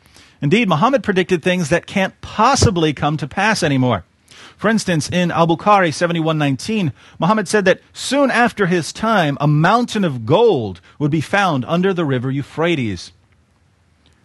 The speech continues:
Never happened. In Al-Bukhari seventy-one fifteen, Muhammad said this,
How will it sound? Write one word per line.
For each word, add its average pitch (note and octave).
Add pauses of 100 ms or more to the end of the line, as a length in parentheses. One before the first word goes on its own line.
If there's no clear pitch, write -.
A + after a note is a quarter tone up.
(240)
Never F#2+
happened. D3+ (1040)
In D3
Al-Bukhari F#3
seventy-one F3+
fifteen, F#3+
Muhammad E3+
said D#3+
this, F3